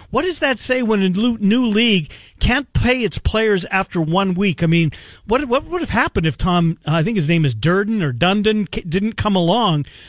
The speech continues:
uh, and, and write this check? This league was in deep, deep water as quick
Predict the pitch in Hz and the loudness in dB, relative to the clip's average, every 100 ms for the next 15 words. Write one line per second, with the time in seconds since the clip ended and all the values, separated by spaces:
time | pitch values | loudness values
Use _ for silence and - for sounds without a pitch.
0 | - - 165 175 185 185 - 196 196 185 | -10 -2 2 2 0 -4 -4 -4 0 0
1 | 220 - 220 - - - - 320 - 214 | -2 -2 -4 -4 -6 -6 -4 -2 2 2
2 | 151 147 127 120 113 302 339 - 156 120 | 2 0 0 -4 -2 -2 -2 -2 -2 0
3 | 185 285 294 135 151 - - 349 | -2 0 0 -2 -2 -6 -8 -10